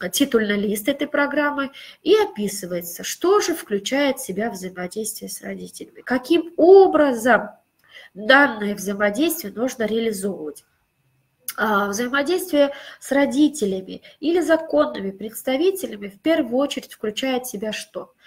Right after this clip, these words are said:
Э, это создание как раз-таки, да, и сама по себе деятельность, э, в обра-, в образовательной организации, в классах, пред-, э, допустим, родительского сообщества. Обратите внимание,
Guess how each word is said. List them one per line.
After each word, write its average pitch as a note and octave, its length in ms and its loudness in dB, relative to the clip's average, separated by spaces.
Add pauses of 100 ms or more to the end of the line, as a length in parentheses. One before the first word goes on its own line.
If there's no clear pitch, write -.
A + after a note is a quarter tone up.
(680)
Э, G#3 640 2 (680)
это D4+ 240 2
создание D4 640 0
как A#3+ 240 -6
раз-таки, A#3 480 0
да, G3+ 160 0
и A#3 160 -4
сама B3 380 -2
по A#3 120 -6
себе F#3+ 300 -4
деятельность, C4 840 -2 (100)
э, G3+ 340 -4
в G3 80 -8
обра-, A#3 280 -4 (320)
в A3 140 -4
образовательной A#3 880 2
организации, G#3+ 720 0
в - 140 -14
классах, B3 640 -2 (340)
пред-, A#3+ 320 -4
э, G#3+ 560 2
допустим, A3+ 540 -2
родительского G#3+ 760 -2
сообщества. G#3 800 0
Обратите G#3+ 520 -2
внимание, G3+ 500 -6